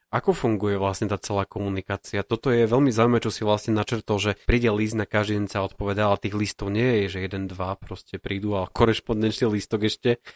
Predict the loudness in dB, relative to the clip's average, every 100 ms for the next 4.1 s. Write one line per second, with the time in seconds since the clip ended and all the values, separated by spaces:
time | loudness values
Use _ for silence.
0 | -20 -4 -4 -2 0 2 4 4 2 -2
1 | -2 0 0 0 -4 -4 -2 0 0 2
2 | 0 0 -2 -4 -4 -6 -4 -4 -4 -6
3 | -20 -20 -6 -2 2 2 2 2 0 0
4 | -4